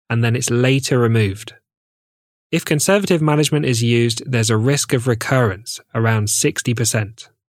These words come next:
Surgical management of a volvulus involves a laparotomy, which is open abdominal surgery,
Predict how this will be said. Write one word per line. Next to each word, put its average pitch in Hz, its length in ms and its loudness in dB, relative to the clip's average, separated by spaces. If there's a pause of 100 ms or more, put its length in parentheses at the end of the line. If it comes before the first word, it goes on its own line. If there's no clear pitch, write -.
(680)
Surgical 185 640 2
management 127 520 2
of 120 140 0
a 110 100 2
volvulus 117 680 2
involves 107 680 0 (140)
a 110 60 0
laparotomy, 117 800 0
which 113 220 -2
is 107 160 -2 (120)
open 117 420 0
abdominal 104 500 -2
surgery, 110 720 -6